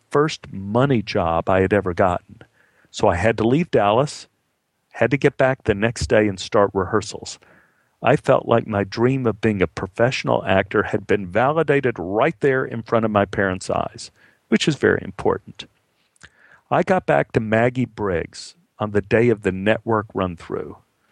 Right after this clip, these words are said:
I rehearsed that morning with the scenes I had auditioned with. Everything went smoothly. And then the writers wrote an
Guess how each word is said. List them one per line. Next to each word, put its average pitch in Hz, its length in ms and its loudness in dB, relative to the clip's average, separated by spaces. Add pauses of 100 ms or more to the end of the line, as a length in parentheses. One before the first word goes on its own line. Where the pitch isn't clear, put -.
(180)
I - 80 2
rehearsed 117 480 2
that 131 180 2
morning 120 360 -2
with 107 180 -4
the - 80 -6
scenes 107 720 -4
I 98 160 -2
had 101 180 0
auditioned 95 560 -4
with. 113 220 -4
Everything 131 380 -2
went 117 200 0
smoothly. 127 560 0 (800)
And 120 180 2
then 170 300 2
the 147 100 2
writers 120 680 2
wrote 110 240 2
an 95 180 -2